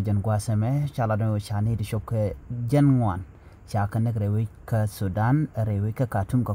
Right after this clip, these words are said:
Kurmi, pai tuo ke jen kor gwa sa pai wa. Eh, ban je kule lingo gwa. Eh, eh, ken kono ni am rei ler kene me, mi jira me jidit eje jogo no jin.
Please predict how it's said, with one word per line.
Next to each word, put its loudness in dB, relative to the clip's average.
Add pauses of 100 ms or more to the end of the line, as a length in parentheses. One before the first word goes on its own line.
Kurmi, 2
pai 2
tuo -2
ke -4
jen 0
kor -4
gwa -4
sa -6
pai -4
wa. -2 (580)
Eh, 0
ban 2
je -2
kule -2
lingo 0
gwa. -4 (400)
Eh, 0
eh, 2
ken 2
kono 2
ni 6
am 2
rei 2
ler 2
kene 0
me, -2
mi 0
jira 0
me 2
jidit 0
eje 2
jogo 0
no 2
jin. 2